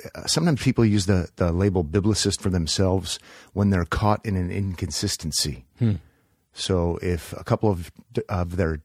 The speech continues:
Speaker 1: theological conclusions don't match, uh, it kind of can be an opportunity to say, "Well, you know, I, I, yes, I, I'm a biblicist." Uh, and so it's a way of kind of getting out of being in trouble.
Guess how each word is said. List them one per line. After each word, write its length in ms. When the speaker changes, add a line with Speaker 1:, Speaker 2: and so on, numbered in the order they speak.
Speaker 1:
theological 540
conclusions 580
don't 220
match, 580
uh, 60
it 140
kind 240
of 400
can 160
be 100
an 80
opportunity 500
to 40
say, 140
"Well, 280
you 120
know, 300
I, 520
I, 60
yes, 440
I, 200
I'm 200
a 80
biblicist." 760
Uh, 160
and 160
so 480
it's 120
a 80
way 440
of 120
kind 140
of 140
getting 360
out 300
of 140
being 160
in 80
trouble. 460